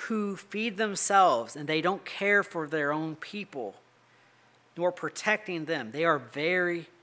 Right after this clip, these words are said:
very selfish. And these false teachers are like waterless clouds. They don't deliver on their own pro-, on the promises that they are making. It look-,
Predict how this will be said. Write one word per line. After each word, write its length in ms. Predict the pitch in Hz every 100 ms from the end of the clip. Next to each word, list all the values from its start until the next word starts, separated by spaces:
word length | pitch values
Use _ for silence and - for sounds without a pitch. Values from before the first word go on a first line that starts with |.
| _
very 400 | 143 156 156 147
selfish. 840 | - - 165 156 - 131 - - - _ _ - - -
And 80 | 160
these 180 | 175 -
false 260 | 196 190
teachers 380 | - 214 - 190
are 120 | 170
like 200 | 160 156
waterless 640 | 143 147 175 185 185 185 -
clouds. 400 | - 175 123 -
They 220 | 156 135 -
don't 500 | 170 175 180 151 -
deliver 720 | 180 165 185 165 156 123 110 - _ _ _ _ -
on 240 | 160 160 160
their 160 | 160
own 180 | 156 147
pro-, 220 | - 160
on 220 | - 156 147
the 80 |
promises 560 | 143 - 175 165 170 143
that 180 | 151 -
they 100 | 147
are 120 | 135
making. 480 | 143 151 - 110 107 - _ _ - - -
It 100 | 165
look-, 300 | 156 185 190